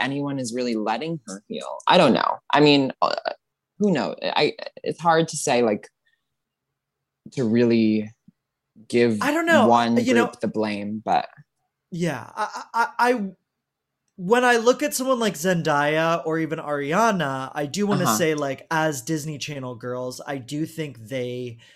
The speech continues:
Speaker 2: were very savvy of knowing, like, okay, if I'm gonna make this transition, I'm gonna have to be really running the show.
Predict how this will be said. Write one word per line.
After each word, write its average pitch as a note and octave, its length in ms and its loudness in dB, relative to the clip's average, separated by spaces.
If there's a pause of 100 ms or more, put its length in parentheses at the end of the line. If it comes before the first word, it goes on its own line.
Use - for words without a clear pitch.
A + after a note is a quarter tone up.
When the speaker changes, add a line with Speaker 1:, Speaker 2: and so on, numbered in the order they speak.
(280)
Speaker 2:
were C#3+ 140 -4
very B2+ 360 -6
savvy E3 840 -4 (420)
of E3 220 2
knowing, D#3+ 460 0
like, C3 380 -6 (120)
okay, C#3+ 600 -4 (260)
if E3+ 160 -2
I'm E3+ 180 2
gonna C#4 180 -2
make F3+ 300 -2
this F3+ 200 -4
transition, D#3+ 840 -4 (160)
I'm D3 280 -2
gonna C3+ 180 -8
have B2+ 220 -8
to C3+ 100 -10
be B2+ 140 -8
really A2+ 680 -12
running A2+ 400 -12
the A#2 80 -14
show. B2 580 -10